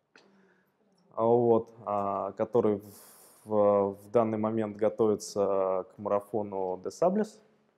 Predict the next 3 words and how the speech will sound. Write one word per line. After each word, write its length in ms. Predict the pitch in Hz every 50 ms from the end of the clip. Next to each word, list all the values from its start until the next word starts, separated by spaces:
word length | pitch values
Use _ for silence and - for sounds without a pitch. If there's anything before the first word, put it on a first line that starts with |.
| _ _ _ _ _ _ _ _ _ _ _ _ _ _ _
в 40 | _
Сахаре. 460 | - 120 113 - - 123 113 113 113 - _ _ _ _ _ _ _ _ _ _ - - - 156 - - -
Вот. 540 | - - 107 113 120 117 110 101 101 - -